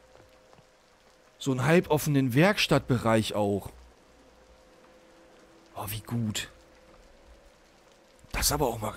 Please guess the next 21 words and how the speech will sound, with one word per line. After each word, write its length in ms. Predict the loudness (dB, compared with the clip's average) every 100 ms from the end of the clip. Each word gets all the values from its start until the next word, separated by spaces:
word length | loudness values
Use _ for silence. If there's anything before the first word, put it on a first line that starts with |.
| -4
Stein. 640 | -2 -2 -4 -4 -4 -8 -14
Wie 100 | -18 -16
gut. 100 | -16 -18 -18 -20 -20 -8
Alles 360 | -6 -4 -6 -2
klar. 500 | 2 4 6 4 2 -6 -4
Alles 240 | 2 2
klar. 340 | 6 6 6 2 -4 -18 -12
Okay, 140 | 2 6
aber 60 |
jetzt 100 | 8
bauen 120 | 8 6
wir 80 |
trotzdem 260 | 6 2 4
hier 60 | 4
unten 140 | 4
unsere 200 | 0 0
Fi-, 220 | 2 0
Fischerhütte 500 | 0 2 4 6 6
aus, 360 | 6 4 2 0
aus 240 | -2 0
Holz. 500 | 2 4 4 2 -2